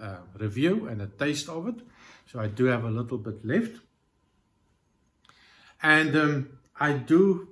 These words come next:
find these, uh, whiskies from Tom and Tell and the Glencairn series, uh, that they also have from the Glencairn, um, distilleries that falls under the, uh, uh,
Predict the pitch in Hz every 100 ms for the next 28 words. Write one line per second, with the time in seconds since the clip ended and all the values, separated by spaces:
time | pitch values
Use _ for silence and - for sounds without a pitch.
0 | - _ _ _ - - - 165 156 165
1 | 160 139 147 131 - 147 120 120 131 135
2 | - 147 113 127 113 107 - 139 131 117
3 | 113 123 123 117 - - - - _ -
4 | 123 123 117 120 117 113 113 110 123 113
5 | 113 131 135 117 - 123 120 117 110 -
6 | 127 107 104 101 101 98 107 117 113 117
7 | 104 117 113 110 104 101 - 92 - 151
8 | 151 139 123 117 - - 110 104 95 101
9 | 104 107 - 127 123 120 113 - - -
10 | - _ 120 107 - 139 127 - - 131
11 | 123 123 113 104 110 110 107 107 113 101
12 | 101 101 101 98 95 _ 107 127 113 -
13 | 120 104 98